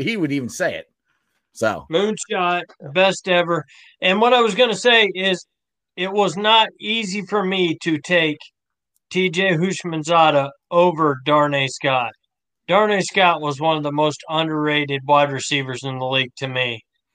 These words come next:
Speaker 2: Speed, long ball. I loved him, loved him. Uh,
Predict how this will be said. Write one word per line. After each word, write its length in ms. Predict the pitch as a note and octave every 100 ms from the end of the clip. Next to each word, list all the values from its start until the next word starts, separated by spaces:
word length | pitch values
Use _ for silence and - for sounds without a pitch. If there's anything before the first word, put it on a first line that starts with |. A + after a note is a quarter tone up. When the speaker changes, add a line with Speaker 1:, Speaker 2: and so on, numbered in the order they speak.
| -
Speaker 2:
Speed, 800 | - - - A3 G#3 E3+ C3 A#2 -
long 540 | - C#3 F#3+ G#3 G3 D3
ball. 420 | D3+ C#3+ B2 A2+ _ _ _ _ _ -
I 100 | E3
loved 440 | F#3 G3 A3 D#3
him, 180 | B2+ G#2+ _ _ -
loved 380 | D3 G3 F#3+ C3+
him. 240 | A2 C3 _ -
Uh, 300 | C3 B2